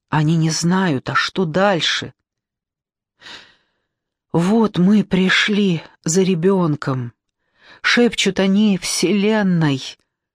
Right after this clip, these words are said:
и покорно ждут ответа. Так важно подхватить сразу.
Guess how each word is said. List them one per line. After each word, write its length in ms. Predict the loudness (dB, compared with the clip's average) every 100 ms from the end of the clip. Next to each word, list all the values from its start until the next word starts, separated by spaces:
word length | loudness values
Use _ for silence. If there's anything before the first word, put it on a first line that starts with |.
| _
и 80 | -6
покорно 800 | -6 -6 -6 -2 0 2 2 0
ждут 400 | -2 -2 -4 -2
ответа. 640 | -8 -6 -6 -6 -8 -14 -18 _ _ _ _ _ _ _ _ _ _ _ _ _ _ _ _ _ _ _ _ _ _ _ -20 -20 _ _ _
Так 260 | 0 0 2
важно 800 | 0 2 2 0 0 0 -2 -4 _ _
подхватить 680 | -6 -4 -2 -2 0 -4 -4
сразу. 600 | -2 0 0 -2 -6